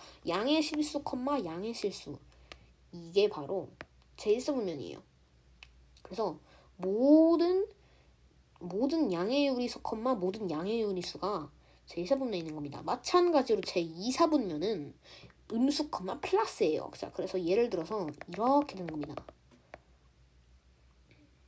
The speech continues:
여기가 얼마입니까? 뭐, 대충 마이너스 삼, 구. 이렇게 해도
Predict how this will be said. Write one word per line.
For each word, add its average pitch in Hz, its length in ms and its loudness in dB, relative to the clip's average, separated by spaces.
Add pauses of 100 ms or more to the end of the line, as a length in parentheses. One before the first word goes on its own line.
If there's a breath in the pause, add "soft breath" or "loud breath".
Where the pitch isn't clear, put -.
(300)
여기가 160 320 -6
얼마입니까? 156 800 -6 (120)
뭐, - 260 -14 (260)
대충 170 440 -10 (380 soft breath)
마이너스 185 560 -4
삼, 254 240 -6 (1500)
구. 214 180 -4 (1600 soft breath)
이렇게 - 460 -2
해도 214 500 4